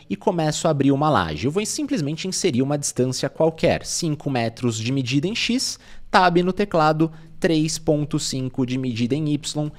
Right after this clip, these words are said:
Enter no teclado. Então, simples assim, cinco metros em X, três e meio em Y.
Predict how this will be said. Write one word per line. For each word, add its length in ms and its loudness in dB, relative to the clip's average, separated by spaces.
Enter 380 0
no 160 -2
teclado. 520 -4
Então, 240 0
simples 400 0
assim, 320 2
cinco 380 -4
metros 340 2
em 100 -2
X, 400 -2
três 300 2
e 60 2
meio 360 4
em 220 -2
Y. 320 -8